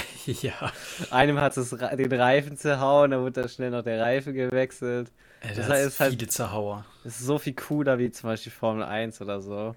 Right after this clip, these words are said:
Speaker 2: Und der arme
Speaker 1: Ey, ist einfach
Speaker 2: Dacia. Oh.
Speaker 1: Oh, Junge, den hat's
Speaker 2: Das langsamste
Speaker 1: zerfetzt.
Speaker 2: Auto auf der Strecke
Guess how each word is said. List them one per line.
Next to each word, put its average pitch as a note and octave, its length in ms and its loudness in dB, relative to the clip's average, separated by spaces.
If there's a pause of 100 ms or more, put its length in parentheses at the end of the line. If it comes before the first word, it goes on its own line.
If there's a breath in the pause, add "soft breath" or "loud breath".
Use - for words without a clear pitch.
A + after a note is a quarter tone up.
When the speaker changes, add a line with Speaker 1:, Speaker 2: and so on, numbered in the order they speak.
Speaker 2:
Und C3+ 220 -2
der D3 140 4
arme D#3+ 160 8
Speaker 1:
Ey, D#3 40 4
ist - 100 6
einfach F3 140 10
Speaker 2:
Dacia. C3+ 560 4 (140)
Oh. C3 800 4
Speaker 1:
Oh, A2+ 120 -8
Junge, A#2+ 160 -4
den A#2 160 -2
hat's A#2 180 2
Speaker 2:
Das C#3+ 60 4
langsamste D#3 540 10
Speaker 1:
zerfetzt. D3 100 8
Speaker 2:
Auto D3 220 10
auf C3+ 60 2
der C#3+ 140 0
Strecke C#3 540 0